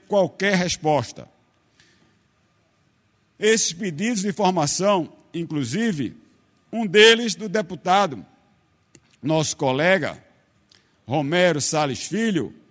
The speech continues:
que tratava sobre a questão ambiental, que era sobre as barragens do estado de Pernambuco. Fez isso ele no dia dezessete de junho de dois mil e vinte e três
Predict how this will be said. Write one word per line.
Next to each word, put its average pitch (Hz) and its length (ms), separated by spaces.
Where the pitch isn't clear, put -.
que 226 160
tratava 208 920
sobre 220 720
a 170 140
questão 190 640
ambiental, 160 960
que 233 160
era 214 500
sobre 226 680
as 196 200
barragens 196 720
do 190 120
estado 175 420
de 165 60
Pernambuco. 135 680
Fez 214 460
isso 208 440
ele 196 540
no 190 220
dia 180 360
dezessete 202 880
de 185 160
junho 175 460
de 151 120
dois 156 220
mil 156 180
e 147 60
vinte 151 200
e 202 60
três 196 560